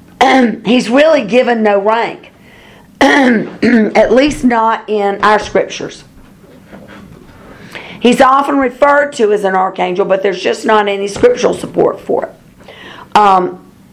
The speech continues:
what we know is, regardless of whether he's an archangel or not an archangel, he's very prominent in the history of mankind in Scripture. Primarily, he's a m-, messenger.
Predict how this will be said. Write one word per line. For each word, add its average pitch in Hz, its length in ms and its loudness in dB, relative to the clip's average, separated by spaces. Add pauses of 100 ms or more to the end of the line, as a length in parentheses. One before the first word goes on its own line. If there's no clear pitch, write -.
(460)
what 254 280 4
we 269 120 2
know 285 380 2
is, 202 240 -2
regardless 220 720 0
of 202 60 -4
whether 208 280 0
he's 185 120 -4
an 190 100 -2
archangel 190 600 0
or 170 100 -4
not 233 340 4
an 165 120 -4
archangel, - 600 -10 (380)
he's 220 240 0
very 254 520 4
prominent 214 640 -2
in 220 140 -2
the 220 100 0
history 214 380 0
of 202 80 -2
mankind 196 580 -4
in 185 120 -6
Scripture. - 500 -6 (1120)
Primarily, 240 640 2
he's 247 260 -4
a 233 40 4
m-, 220 360 2
messenger. 190 640 0